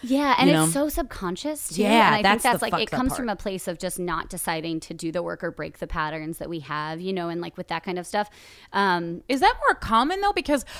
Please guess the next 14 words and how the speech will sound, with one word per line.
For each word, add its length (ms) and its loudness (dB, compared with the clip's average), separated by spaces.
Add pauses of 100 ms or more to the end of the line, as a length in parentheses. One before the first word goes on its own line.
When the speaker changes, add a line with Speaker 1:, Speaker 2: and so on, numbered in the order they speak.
(120)
Speaker 3:
I 80 4
feel 220 0
like 160 0
the 120 6
relationships 600 0
I 160 4
see 240 -2
are 100 4
more 240 2
like 200 -2
the 100 -2
little 260 0
boy 480 -2
being 400 -6